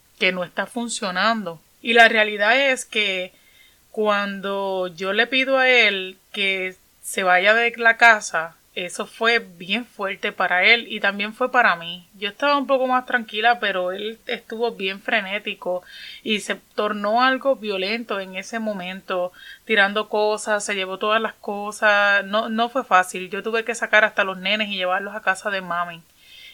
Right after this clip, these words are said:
Y en ese momento era como que todas las preguntas y las,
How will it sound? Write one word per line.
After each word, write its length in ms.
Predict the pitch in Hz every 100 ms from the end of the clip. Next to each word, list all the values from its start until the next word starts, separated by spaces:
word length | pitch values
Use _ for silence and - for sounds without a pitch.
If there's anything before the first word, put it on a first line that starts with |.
| -
Y 260 | 214 208
en 180 | 196 202
ese 220 | 208 269
momento 640 | 262 277 285 285 233 208 208 - - -
era 280 | 196 240
como 320 | 247 226 214 208
que 360 | 196 180 185 _ _ -
todas 280 | 240 247 240
las 140 | 254
preguntas 580 | - 285 262 262 269 262
y 80 | 254
las, 420 | 240 233 220 214